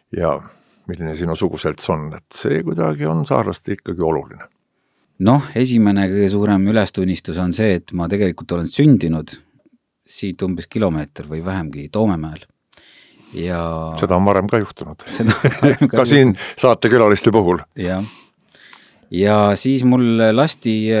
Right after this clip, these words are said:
Speaker 2: Tartus elada või sunniti Tartus elama, oleneb, kuidas võtta,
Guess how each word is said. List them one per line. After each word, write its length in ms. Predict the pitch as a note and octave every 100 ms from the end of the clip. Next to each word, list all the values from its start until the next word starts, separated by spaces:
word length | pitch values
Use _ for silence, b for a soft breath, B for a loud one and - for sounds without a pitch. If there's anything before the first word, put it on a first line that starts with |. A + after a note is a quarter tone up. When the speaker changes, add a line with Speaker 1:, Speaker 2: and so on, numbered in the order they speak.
| A2
Speaker 2:
Tartus 440 | C3+ D3 - A2 C3
elada 560 | D#3 A2+ - G#2+ G#2+
või 720 | G#2 G2+ G2+ _ _ - G2
sunniti 400 | G2 B2 A#2 F#2+
Tartus 320 | F#2+ G#2 - G2
elama, 240 | G#2+ G2+ G2+
oleneb, 160 | G2 F2
kuidas 160 | F#2+ C3+
võtta, 320 | C#3+ G2